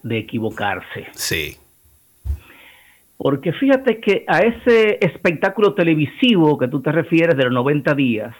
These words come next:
Speaker 1: que se anunció, que se anunció y que se anunció y que se promovió y que se avisó, y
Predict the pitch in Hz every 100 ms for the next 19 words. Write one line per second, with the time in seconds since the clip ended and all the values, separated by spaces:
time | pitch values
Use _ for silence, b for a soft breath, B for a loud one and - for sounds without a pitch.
0 | _ _ _ _ b b b b - 117
1 | 113 110 107 - 110 113 - 98 - -
2 | - - 98 101 - 113 135 175 170 -
3 | - 117 110 104 120 147 - 113 120 -
4 | 117 113 107 113 127 147 180 190 - -
5 | - 123 110 113 - 143 185 185 - -